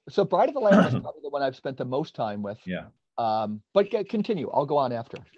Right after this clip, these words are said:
Speaker 2: No, I
Speaker 1: Sure.
Speaker 2: think that, I think that's, that was, I think that's a really a rich, rich text right
Speaker 1: Yeah,
Speaker 2: there.
Speaker 1: yeah, yeah.
Speaker 2: And that, that whole trilogy is really,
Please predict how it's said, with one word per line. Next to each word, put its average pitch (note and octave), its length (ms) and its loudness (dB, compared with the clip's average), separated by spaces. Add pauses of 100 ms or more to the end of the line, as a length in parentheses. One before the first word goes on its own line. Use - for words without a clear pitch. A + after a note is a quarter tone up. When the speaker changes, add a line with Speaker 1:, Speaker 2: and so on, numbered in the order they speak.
Speaker 2:
No, F#3 80 4
I F3+ 40 8
Speaker 1:
Sure. D3+ 80 4
Speaker 2:
think F#3 120 0
that, - 160 -6
I C#3+ 100 4
think C3+ 220 -6
that's, C3+ 420 -2 (140)
that B2 220 0
was, A2 160 -6
I A#2+ 120 -6
think A#2+ 200 -8
that's A2 160 -4
a G#2+ 60 -6
really G2 280 -2
a F2+ 80 -2
rich, F2 340 -8 (140)
rich F2 280 -10
text - 420 -12
right C2+ 180 -10
Speaker 1:
Yeah, D2 120 -8
Speaker 2:
there. - 200 -16
Speaker 1:
yeah, F#2+ 60 -20 (160)
yeah. - 280 -6
Speaker 2:
And B2+ 80 2
that, C3 160 4
that B2 120 2
whole A2 160 -2
trilogy E2+ 480 -4
is D#2+ 160 -12
really, C#2+ 320 -14